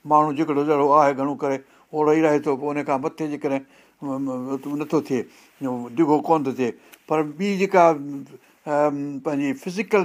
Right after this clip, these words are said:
ڊولپمينٽ جيڪا آهي، سا به ان عرصي تائين جيڪا ٿيڻي آهي، سا ٿي وڃي ٿي. هاڻي ان کان پوءِ اڳتي جيڪو آهي، سو مينٽل ميچيورٽي جيڪا سا اچي ٿي ٿرٽيز وغيره ۾، توهان جو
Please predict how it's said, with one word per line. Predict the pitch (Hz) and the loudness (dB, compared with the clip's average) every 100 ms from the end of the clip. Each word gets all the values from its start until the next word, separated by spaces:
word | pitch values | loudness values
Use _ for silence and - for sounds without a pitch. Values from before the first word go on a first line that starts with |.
| 147 | 2
ڊولپمينٽ | 165 170 165 156 151 139 | 2 2 2 -2 -8 -6
جيڪا | 147 147 | 0 2
آهي، | 131 127 - _ - | 2 0 -10 _ 0
سا | 170 | 2
به | 170 185 | 4 0
ان | 180 156 | 0 0
عرصي | 165 - 165 | 0 -2 -4
تائين | 165 160 | -2 -4
جيڪا | 156 156 151 | -2 -4 -4
ٿيڻي | 185 180 | -6 -2
آهي، | 170 160 | -2 -2
سا | 151 | -6
ٿي | 196 | -6
وڃي | 196 175 143 | -4 -2 -4
ٿي. | 135 - - _ | -8 -12 -20 _
هاڻي | 170 214 | -4 -2
ان | 214 | 2
کان | 214 185 | 2 0
پوءِ | 208 214 | 0 2
اڳتي | 208 185 226 | 2 0 -2
جيڪو | 208 196 | 2 4
آهي، | 190 | 4
سو | 175 147 | 0 -4
مينٽل | 226 214 202 160 - _ _ 160 | -4 0 0 0 -4 _ _ -6
ميچيورٽي | 165 220 226 196 185 151 | -2 4 4 2 -6 -4
جيڪا | 151 131 - _ _ | -2 -2 -4 _ _
سا | - 147 | -4 -2
اچي | 160 190 160 | 0 0 2
ٿي | 160 156 - _ - | 2 0 -2 _ -2
ٿرٽيز | 170 165 190 175 151 | 0 0 -4 -2 0
وغيره ۾، | 160 151 147 170 185 _ _ | 2 2 2 -2 -6 _ _
توهان | 160 160 | 2 2
جو | 160 | 2